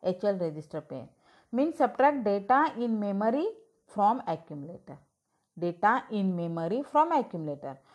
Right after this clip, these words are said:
Now see the format. Accumulator minus H L. H L means memory. H L register content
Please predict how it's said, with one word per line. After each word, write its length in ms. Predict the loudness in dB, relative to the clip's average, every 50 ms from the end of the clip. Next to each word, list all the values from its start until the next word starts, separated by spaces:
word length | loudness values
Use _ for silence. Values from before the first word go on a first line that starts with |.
| _ _ _
Now 140 | -4 -2 -2
see 180 | -2 0 0 2
the 140 | 2 2 2
format. 520 | 6 6 6 6 6 4 0 0 0 -2 -6 -14 _ _ _ _ _ _ _ _ _ _ _ -12 -6
Accumulator 640 | -6 -4 -2 0 0 4 6 6 6 6 6 4 4 4 2 0
minus 640 | 0 2 2 2 2 2 2 4 4 4 4 2 -2 -2
H 240 | 0 0 0 0 -2
L. 200 | -2 -2 -4 -6 -10 -6
H 220 | -6 -4 0 2
L 120 | 2 4
means 360 | 4 2 2 0 0 0 -2 -6 -12 -14
memory. 560 | -10 -6 -4 -2 -2 -2 -2 -4 -4 -6 -10 -14 _ _ _ _ _ -6 -4
H 240 | -4 -4 -2 2 4
L 240 | 4 6 4 4
register 680 | 2 2 2 2 2 0 -2 -4 -4 -4 -6 -4 -4 -2 0
content 580 | 0 0 0 0 -2 -2 -2 -2 -2 -4 -6